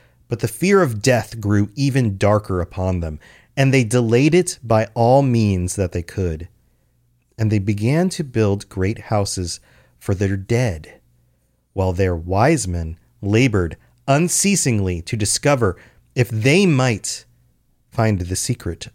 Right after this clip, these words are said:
of recalling life, or at the least, of the prolonging of men's days."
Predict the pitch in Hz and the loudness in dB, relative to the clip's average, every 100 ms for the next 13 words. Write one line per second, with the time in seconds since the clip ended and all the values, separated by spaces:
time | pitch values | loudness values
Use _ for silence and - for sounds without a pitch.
0 | - 104 95 98 - 98 98 87 82 92 | -2 0 0 -2 -4 -4 -2 -4 -6 -4
1 | 107 85 - - _ _ _ _ _ _ | -6 -8 -20 -20 _ _ _ _ _ _
2 | - 120 117 107 98 95 90 131 156 - | 2 2 2 -2 -4 -4 -2 0 0 -2
3 | - - _ _ _ _ - 110 101 - | -6 -10 _ _ _ _ -4 -2 -2 0
4 | 98 101 110 127 123 120 107 98 92 92 | 0 2 2 2 2 -2 -2 -4 -2 -2
5 | 90 85 95 90 90 80 82 - - | -2 -6 -6 -4 -4 -6 -10 -14 -16